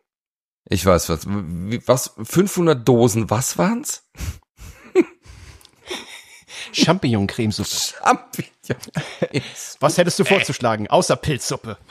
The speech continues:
Speaker 1: <laughs> Ja, genau. Und dann kommt das Unheilsschwangere.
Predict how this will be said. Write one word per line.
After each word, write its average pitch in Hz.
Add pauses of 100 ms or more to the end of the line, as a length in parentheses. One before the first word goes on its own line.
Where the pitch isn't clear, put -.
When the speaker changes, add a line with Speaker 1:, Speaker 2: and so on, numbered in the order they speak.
(120)
Speaker 1:
<laughs> -
Ja, 208 (400)
genau. - (3000)
Und 92
dann 180
kommt 190
das 131
Unheilsschwangere. 120